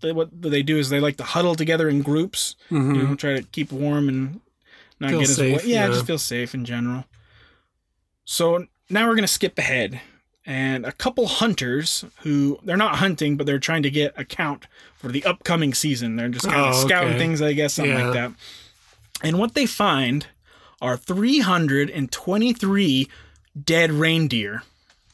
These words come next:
Speaker 2: Oh my goodness.
Speaker 1: including seventy calves. The
Speaker 2: Gee.
Speaker 1: reindeer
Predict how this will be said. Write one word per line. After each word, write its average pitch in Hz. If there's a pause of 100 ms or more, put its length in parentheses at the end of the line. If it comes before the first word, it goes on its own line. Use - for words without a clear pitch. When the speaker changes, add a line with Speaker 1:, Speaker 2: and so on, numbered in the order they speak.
(120)
Speaker 2:
Oh 123
my 98
goodness. 113
Speaker 1:
including 180
seventy 170
calves. 127 (1160)
The 135
Speaker 2:
Gee. 127
Speaker 1:
reindeer 170